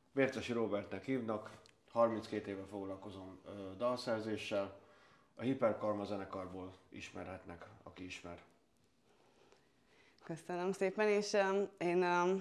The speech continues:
Speaker 2: hát így a zenés dolgaidról szeretnélek kérdezni, a múltadról is szeretnének, valamint a jövőbeli elképzeléseidről. Ö, először egy picit beszélgessünk a múltadról,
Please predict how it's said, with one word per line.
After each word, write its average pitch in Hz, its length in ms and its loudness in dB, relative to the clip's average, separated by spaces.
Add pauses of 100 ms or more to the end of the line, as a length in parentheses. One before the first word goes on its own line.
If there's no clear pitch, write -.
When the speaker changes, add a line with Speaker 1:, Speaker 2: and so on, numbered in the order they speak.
(260)
Speaker 2:
hát 190 220 -2
így 185 100 4
a 185 60 6
zenés 190 600 4 (240)
dolgaidról 175 720 4
szeretnélek 170 640 0 (160)
kérdezni, 180 680 4 (320)
a 160 80 -2
múltadról 190 640 6
is 180 120 4
szeretnének, 196 720 2
valamint 175 380 0
a 175 40 2
jövőbeli 170 680 2 (320)
elképzeléseidről. 170 1600 4
Ö, 202 220 6 (100)
először 220 560 6
egy - 100 -4
picit 190 340 4
beszélgessünk 165 800 4
a 156 60 2
múltadról, 269 880 6